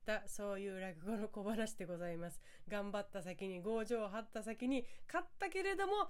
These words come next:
負けたよね、というお話でございます。で、話を戻しまして、敵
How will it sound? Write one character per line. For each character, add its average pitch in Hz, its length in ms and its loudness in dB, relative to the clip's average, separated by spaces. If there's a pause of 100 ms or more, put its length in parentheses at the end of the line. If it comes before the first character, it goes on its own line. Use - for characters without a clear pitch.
(140)
負 185 200 0
け 190 120 -2
た 190 160 0
よ 170 160 2
ね、 208 240 2 (100)
と 214 80 -2
い 202 220 4
う 208 180 2 (280)
お 202 80 0
話 175 360 0
で 170 80 -4
ご 160 120 -6
ざ 165 120 -6
い 160 60 -6
ま 160 140 -8
す。 - 120 -10 (520)
で、 196 100 0
話 196 540 0
を 180 80 0
戻 175 320 -2
し 175 160 -8
ま 170 240 -4
し - 120 -10 (160)
て、 220 300 6 (960)
敵 277 500 0